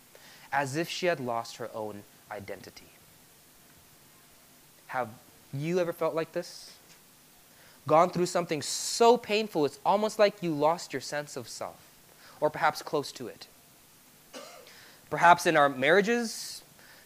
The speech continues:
past relationships, financial issues, family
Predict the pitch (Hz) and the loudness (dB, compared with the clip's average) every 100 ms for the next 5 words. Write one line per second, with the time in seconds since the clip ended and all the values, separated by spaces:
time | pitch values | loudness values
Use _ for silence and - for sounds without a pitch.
0 | - 165 160 131 123 170 - 214 233 233 | -4 0 0 0 0 0 -4 -6 -4 -4
1 | - - - - - - - - - 113 | -8 -18 -18 -20 -20 -20 -20 -14 -6 0
2 | 127 190 220 202 208 - 208 - - 151 | 2 2 2 2 0 0 -2 -2 2 2
3 | 202 208 208 | 4 2 0